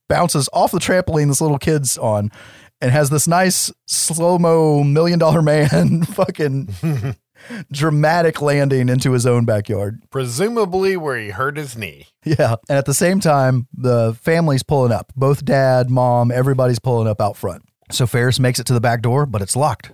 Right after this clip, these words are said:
Speaker 1: So he goes for the hide key, but it's missing. And then he sees someone holding the hide key, and it's fucking Rooney.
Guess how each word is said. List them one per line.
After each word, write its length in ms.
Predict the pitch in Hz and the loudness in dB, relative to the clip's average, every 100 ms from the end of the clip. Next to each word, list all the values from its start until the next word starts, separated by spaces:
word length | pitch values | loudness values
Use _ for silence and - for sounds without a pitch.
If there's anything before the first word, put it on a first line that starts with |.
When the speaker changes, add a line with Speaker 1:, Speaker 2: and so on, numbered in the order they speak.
| - | -12
Speaker 1:
So 160 | - | -4
he 80 | 110 | -2
goes 200 | 113 110 | 0 -2
for 120 | - | -2
the 100 | 107 | 0
hide 220 | 117 165 127 | 2 0 0
key, 220 | 95 98 _ _ | -4 -8 _ _
but 100 | 98 | -6
it's 160 | 90 - | -6 -2
missing. 400 | 139 - 85 95 _ - _ | 0 -2 -6 -12 _ -20 _
And 100 | 104 | -4
then 80 | 92 | -2
he 80 | 90 | -2
sees 220 | - 92 | -4 -4
someone 260 | - 87 87 | -4 -4 -2
holding 300 | 117 131 101 | 0 0 0
the 60 | 92 | 0
hide 220 | 87 87 | -2 -6
key, 220 | - 101 - - - _ - | -10 -14 -18 -20 -20 _ -14
and 100 | 80 | -14
it's 120 | - | -14
fucking 400 | - 80 - 95 | -12 -10 -8 -4
Rooney. 420 | 98 104 85 73 | -2 0 -2 -6